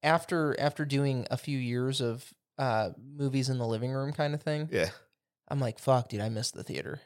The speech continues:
Speaker 1: I miss
Speaker 2: No,
Speaker 1: it
Speaker 2: yeah, we,
Speaker 1: so much."
Speaker 2: we, we go back to the theaters. We, you know, we'll definitely go see Marvel movies when they come out. And
Speaker 1: Yeah.
Speaker 2: we, yeah, I guess that's probably it. That's probably the only time we've gone to a theater. Most everything else we just stream.
Speaker 1: Well, the, the,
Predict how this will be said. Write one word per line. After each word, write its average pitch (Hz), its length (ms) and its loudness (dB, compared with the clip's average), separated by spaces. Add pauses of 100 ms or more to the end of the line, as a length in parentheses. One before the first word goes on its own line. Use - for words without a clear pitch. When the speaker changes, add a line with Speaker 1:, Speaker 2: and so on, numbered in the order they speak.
(160)
Speaker 1:
I 143 60 0
miss 349 120 4
Speaker 2:
No, - 60 10
Speaker 1:
it 135 80 10
Speaker 2:
yeah, 101 180 10
we, 101 160 6
Speaker 1:
so 95 140 4
much." 82 180 -4
Speaker 2:
we, 104 220 0
we 226 80 -2
go 127 160 4
back 87 200 4
to 90 80 -2
the 85 60 -2
theaters. 87 460 0
We, 104 140 0
you 101 340 -2
know, 82 420 -2
we'll 87 380 -8 (320)
definitely 110 320 2
go 92 140 4
see 90 160 2
Marvel 92 400 6
movies 78 260 -6
when 85 80 -8
they 73 100 -8
come 73 220 -8
out. 85 280 -2
And 85 80 -4
Speaker 1:
Yeah. 107 120 0
Speaker 2:
we, 87 80 -4 (1600)
yeah, 165 240 0
I 156 60 2
guess 151 200 2
that's 175 180 -4
probably 113 480 0
it. 98 260 0
That's 104 140 -6
probably 139 260 4
the 123 60 6
only 117 120 4
time 110 200 2
we've 98 180 -2
gone 95 340 0
to 92 140 -2
a 87 40 0
theater. 85 380 0
Most 101 240 0
everything 98 280 2
else 90 200 -2
we 82 60 -6
just - 300 -2
stream. 85 440 -6 (600)
Speaker 1:
Well, 254 100 -4
the, 226 280 0
the, 147 320 2